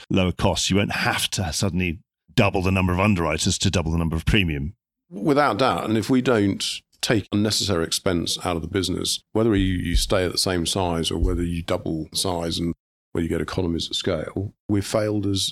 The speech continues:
Speaker 2: business leaders. The world needs to be more efficient, and there are still pockets of the insurance world that are highly inefficient. And I've never understood, uh, you know, how you can explain to a customer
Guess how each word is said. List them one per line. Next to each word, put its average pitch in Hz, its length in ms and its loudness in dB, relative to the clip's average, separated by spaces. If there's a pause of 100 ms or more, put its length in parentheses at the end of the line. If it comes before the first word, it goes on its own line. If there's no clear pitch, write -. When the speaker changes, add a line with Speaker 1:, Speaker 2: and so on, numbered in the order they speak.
Speaker 2:
business - 380 -4
leaders. - 460 -8 (480)
The 107 120 -4
world 127 320 2
needs 107 240 2
to - 80 -6
be 101 100 0
more 101 300 2
efficient, - 460 -2
and 104 120 2
there 110 100 4
are 104 40 2
still 139 500 2 (140)
pockets - 540 0
of 92 360 -2 (140)
the 95 160 -2
insurance 87 540 0
world 87 400 -4
that 98 120 0
are 107 280 0
highly 113 460 0
inefficient. - 580 -2 (500)
And 107 140 0
I've 117 100 4
never 127 320 4
understood, 87 640 2 (160)
uh, - 60 -6
you 123 120 0
know, 82 120 0
how 101 400 0 (300)
you 110 120 0
can 92 140 0
explain 98 520 2
to - 140 -6
a - 60 -6
customer - 720 -6